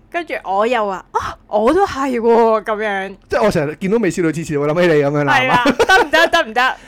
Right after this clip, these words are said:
Speaker 2: <laughs> 嗯，嗯，一半一半。
Speaker 1: 嚇，一半啫咩？
Speaker 2: 我只係講一半，係啊，係啊，我只係講一半。
Speaker 1: 點解？
Speaker 2: 即係我可能，
Speaker 1: 因為
Speaker 2: 我作為一個男仔，如果有個女仔噉同我講嘅話呢，我覺得係一半嘅啫。噉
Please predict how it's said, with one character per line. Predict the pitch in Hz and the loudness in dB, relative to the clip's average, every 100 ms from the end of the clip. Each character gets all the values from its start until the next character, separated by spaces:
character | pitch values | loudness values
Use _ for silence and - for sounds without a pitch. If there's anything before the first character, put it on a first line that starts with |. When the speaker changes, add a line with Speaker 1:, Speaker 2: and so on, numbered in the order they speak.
| - - - | -20 -20 -8
Speaker 2:
<laughs> | |
嗯， | 160 156 156 160 160 160 160 160 160 160 160 160 147 - - _ _ _ - | -4 -2 -4 -4 -4 -4 -6 -6 -6 -8 -8 -8 -12 -18 -20 _ _ _ -10
嗯， | 151 147 147 147 147 151 151 - _ _ _ _ _ _ | -6 -4 -4 -6 -6 -8 -12 -16 _ _ _ _ _ _
一 | 269 | -6
半 | 247 170 151 | 0 0 2
一 | 175 | -2
半。 | 165 131 120 - - | -2 -4 -4 -12 -10
Speaker 1:
嚇， | 262 | -6
一 | 302 | -4
半 | 392 - | -2 0
啫 | |
咩？ | |
Speaker 2:
我 | |
只 | 480 | 4
係 | 453 - | 4 4
講 | - 226 | 0 0
一 | |
半， | 247 - | -2 -4
係 | - 147 | -2 0
啊， | 143 | 0
係 | 139 | -2
啊， | 127 | -4
我 | |
只 | 143 180 | -2 -4
係 | |
講 | 131 139 | -2 -6
一 | 254 | -6
半。 | |
Speaker 1:
點 | |
解？ | - 233 196 | -2 0 0
Speaker 2:
即 | 269 | 2
係 | 294 | 4
我 | |
可 | 247 | 4
能， | 294 | 4
Speaker 1:
因 | |
為 | 226 | 0
Speaker 2:
我 | 190 | -2
作 | 208 | 0
為 | 226 | 0
一 | |
個 | 208 | -2
男 | 110 120 | -4 -8
仔， | 160 | -6
如 | 190 | 0
果 | 254 | -2
有 | |
個 | 196 156 | 0 -4
女 | 131 | -4
仔 | 156 | -6
噉 | 190 | -8
同 | 123 107 | -10 -12
我 | 113 | -10
講 | 101 120 | -8 -8
嘅 | 123 | -8
話 | 107 127 | -8 -10
呢， | - _ - | -10 _ -4
我 | 151 | 0
覺 | 190 | 0
得 | |
係 | 139 127 | -2 -8
一 | - | -10
半 | 127 | -14
嘅 | 107 98 95 101 | -14 -18 -18 -20
啫。 | _ _ | _ _
噉 | _ | _